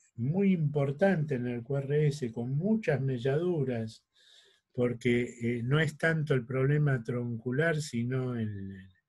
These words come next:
eh, digamos, el, la, el bloqueo a nivel de la unión gis Purkinje. No sé qué grado de respuesta tengan esos pacientes. Si hay alguien del Austral,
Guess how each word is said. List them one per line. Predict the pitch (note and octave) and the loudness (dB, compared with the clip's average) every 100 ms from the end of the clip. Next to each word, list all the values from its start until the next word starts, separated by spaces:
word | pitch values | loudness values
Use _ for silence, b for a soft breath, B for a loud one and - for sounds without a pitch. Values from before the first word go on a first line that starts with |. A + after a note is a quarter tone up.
| _ _ _ _ _ | _ _ _ _ _
eh, | A#2 A2+ G#2 | -8 -8 -4
digamos, | A2+ B2 C3+ B2+ A2+ - - | -2 0 2 0 -2 -6 -4
el, | A2+ G#2+ G#2 G2+ | 0 0 -4 -10
la, | F#2+ - - G#2+ G#2 A2 - A#2 | -14 -18 -20 -18 -14 -14 -12 -8
el | A#2 | -4
bloqueo | A#2 B2 A#2+ D3+ D#3 D3+ | -2 0 -2 0 2 4
a | C3 | 2
nivel | B2 B2 C#3 C#3+ C3+ - b b b b - | 0 0 4 4 2 -2 b b b b -6
de | A#2+ | -2
la | B2 B2 | 0 2
unión | C3 D3 D3 | 4 6 4
gis | C#3 D3 D3+ | 4 2 2
Purkinje. | C#3 C3+ - E3+ E3 E3 D3+ F3 E3+ - _ _ _ _ | 2 0 -2 -4 -2 -2 -2 -2 -4 -8 _ _ _ _
No | C3+ D3+ | 4 4
sé | D3 E3 - | 4 2 2
qué | - C3 | 4 6
grado | C3+ D3 C#3+ B2+ A#2+ | 8 8 8 6 2
de | A2+ | 0
respuesta | A2+ A2+ - C3 - A2+ | -2 -4 0 0 0 -6
tengan | - B2 B2 A2+ A#2 | -4 -4 -2 -2 -2
esos | A2 A2 | -4 -8
pacientes. | - A2 - D#3 D3+ A#2+ | -6 -6 -2 -2 0 -4
Si | - | 0
hay | B2+ | 2
alguien | C#3 C3+ A#2+ | 4 2 0
del | A#2+ A2+ | -2 -2
Austral, | A2+ A2 C#3+ C#3+ C#3 | -2 -2 0 0 -2